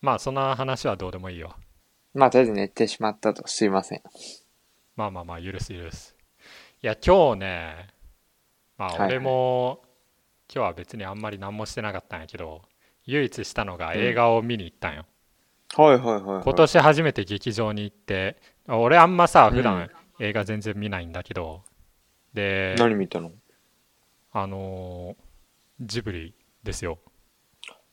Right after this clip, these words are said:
Speaker 2: え、ジブリ、新しくやってるの？
Speaker 1: いや、違う違う違う。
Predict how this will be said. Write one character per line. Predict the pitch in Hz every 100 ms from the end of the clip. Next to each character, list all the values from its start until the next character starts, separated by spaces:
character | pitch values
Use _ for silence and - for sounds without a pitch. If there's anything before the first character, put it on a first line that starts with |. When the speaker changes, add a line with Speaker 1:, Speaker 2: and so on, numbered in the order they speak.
| _ _ _
Speaker 2:
え、 | - 120 _
ジ | - 117
ブ | 104
リ、 | 87 - _ _ _ _ -
新 | - 110 110
し | 110
く | - 95
や |
っ | 85 _ _ _ _ _
て | 104
る | 98
の？ | 85 -
Speaker 1:
い | 156
や、 | 151 - -
違 | 139
う | 113
違 | 117
う | 98 101
違 |
う。 | 95